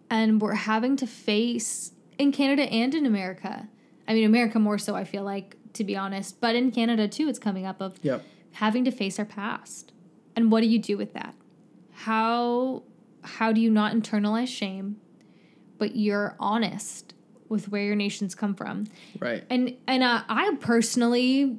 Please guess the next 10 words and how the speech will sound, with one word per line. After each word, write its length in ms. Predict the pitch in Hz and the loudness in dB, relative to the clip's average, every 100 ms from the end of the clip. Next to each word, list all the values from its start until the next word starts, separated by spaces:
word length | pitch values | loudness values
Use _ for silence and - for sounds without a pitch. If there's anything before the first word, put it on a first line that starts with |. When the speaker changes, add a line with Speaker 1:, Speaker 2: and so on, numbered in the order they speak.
| 220 | -2
Speaker 1:
didn't 260 | 254 269 | 2 2
do 160 | 262 285 | 4 2
squat, 460 | 269 294 330 233 - - - | 2 0 0 0 -4 -18 -6
but 340 | 220 254 226 | 0 2 0
yet 560 | 233 226 226 202 - - - | 0 2 2 -2 -6 -16 -6
I'm 280 | 220 220 208 | -4 -2 -2
still 880 | - - - 220 214 214 196 - 220 - - - - - - _ | -4 -4 -2 0 0 0 -4 -8 -16 -20 -20 -20 -20 -20 -20 _
a 80 | 202 | -10
benefactor 1040 | 175 220 226 220 208 - - - - 123 - _ | -4 0 0 -2 -4 -8 -12 -16 -14 -16 -18 _
Speaker 2:
Right. 300 | 143 120 131 | -4 -2 -6